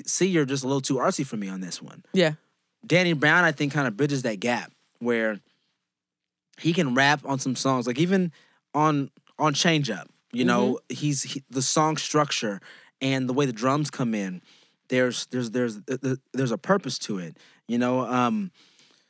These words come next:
Speaker 1: when the beat actually falls out and the, the drop drops and Danny's rapping, you know, he, he's changing up kind of the tone of what he's rapping about on that. Um, his flow changes a little bit. And then he's kind of got this, like, mantra going through the,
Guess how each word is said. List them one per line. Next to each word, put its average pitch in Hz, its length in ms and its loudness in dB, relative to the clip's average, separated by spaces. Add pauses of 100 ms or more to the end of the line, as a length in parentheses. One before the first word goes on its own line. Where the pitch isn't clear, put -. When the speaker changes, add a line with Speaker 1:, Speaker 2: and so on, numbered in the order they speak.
(920)
Speaker 1:
when 156 120 2
the 127 80 2
beat 170 220 6
actually 151 280 2
falls 135 420 2
out 143 260 2
and 113 200 0
the, 104 200 -8 (540)
the 123 80 0
drop 131 380 2
drops 135 580 2
and 107 440 -2
Danny's 127 340 0
rapping, 123 420 0
you 135 60 0
know, 127 140 -2
he, 123 140 -10
he's 143 320 -4
changing 135 500 -2
up 131 140 -2
kind 127 180 -4
of 117 100 -4
the 104 60 -12
tone 127 300 -4
of 110 100 -4
what 113 100 -2
he's 98 120 -8
rapping 113 360 -4
about 85 260 -10
on 80 120 -12
that. 73 240 -14 (600)
Um, 110 80 -4
his 135 160 -2
flow 165 260 2
changes 113 420 -4
a 101 60 -8
little 95 240 -6
bit. 80 380 -14 (400)
And 127 200 0
then 135 160 2
he's 147 160 0
kind 139 200 0
of 123 80 -2
got 127 220 -2
this, 127 240 0
like, 120 160 -2
mantra 120 540 0
going 113 420 -6
through 117 180 -12
the, - 160 -20